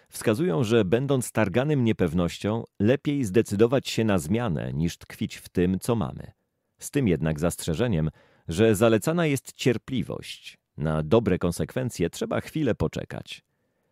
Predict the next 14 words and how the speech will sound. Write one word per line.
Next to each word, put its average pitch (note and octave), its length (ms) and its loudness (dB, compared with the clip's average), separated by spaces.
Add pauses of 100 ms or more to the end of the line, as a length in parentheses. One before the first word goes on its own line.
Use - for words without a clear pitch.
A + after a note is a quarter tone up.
(520)
Dwukrotnie, G2 580 0 (200)
po F#2+ 180 6
dwóch A2+ 400 0
i C#3 100 -4
po G#2+ 140 0
sześciu C#3 300 0
miesiącach, A2+ 640 0
naukowcy G#2 580 0
pytali A2+ 420 0
badanych, F2+ 500 0
czy C#3 220 -2
dokonali A#2 680 2
rozważanej F#2+ 600 2
zmiany. A#1+ 440 -6